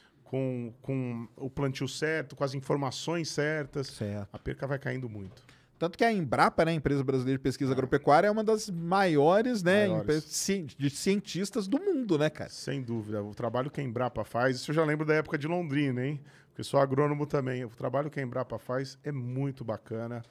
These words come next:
Speaker 1: Essa conexão da iniciativa privada com a Embrapa também, sai muita
Speaker 2: Exato.
Speaker 1: coisa legal através disso. Eu
Speaker 2: Exato.
Speaker 1: acredito muito na Embrapa, eu gosto muito do trabalho
Speaker 2: É.
Speaker 1: que eles fazem.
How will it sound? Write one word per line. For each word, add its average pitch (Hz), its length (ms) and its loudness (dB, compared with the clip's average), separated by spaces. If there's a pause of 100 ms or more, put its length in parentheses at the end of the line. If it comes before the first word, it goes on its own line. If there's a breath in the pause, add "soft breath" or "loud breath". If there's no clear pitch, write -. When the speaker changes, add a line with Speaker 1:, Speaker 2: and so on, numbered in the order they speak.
(400 loud breath)
Speaker 1:
Essa 113 200 -2
conexão 143 600 0
da 135 100 2
iniciativa 135 500 0
privada 127 520 0
com - 120 -4
a 147 60 0
Embrapa 131 400 -2
também, 120 480 -4 (260 soft breath)
sai 131 240 0
muita 147 300 0
Speaker 2:
Exato. 104 100 -2
Speaker 1:
coisa 135 220 0
legal 123 320 -2
através 113 480 -4
disso. 117 540 -10 (100)
Eu 101 140 -10
Speaker 2:
Exato. 123 180 -6
Speaker 1:
acredito 131 460 -4
muito 143 340 -4
na 139 100 -4
Embrapa, 107 380 -8
eu 107 40 -10
gosto 120 300 -6
muito 113 320 -8
do 110 60 -18
trabalho 107 320 -6
Speaker 2:
É. 95 40 -8
Speaker 1:
que 101 60 -10
eles 104 120 -16
fazem. 104 340 -14